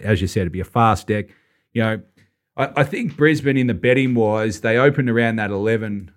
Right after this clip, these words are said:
eleven point mark, and I think that was probably a little, you know, I think,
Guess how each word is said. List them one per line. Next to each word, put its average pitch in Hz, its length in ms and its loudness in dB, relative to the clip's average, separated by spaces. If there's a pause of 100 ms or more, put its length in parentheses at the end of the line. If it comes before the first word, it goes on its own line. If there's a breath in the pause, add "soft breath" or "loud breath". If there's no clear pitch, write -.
eleven 110 260 0
point 113 260 0
mark, 120 300 -2
and 110 100 -4
I 101 60 -4
think 117 280 -2
that 110 160 -2
was 101 100 -6
probably 101 300 -2
a 101 80 -2
little, 104 500 -4 (320)
you - 80 -14
know, 104 80 -6
I - 20 -6
think, 98 220 -10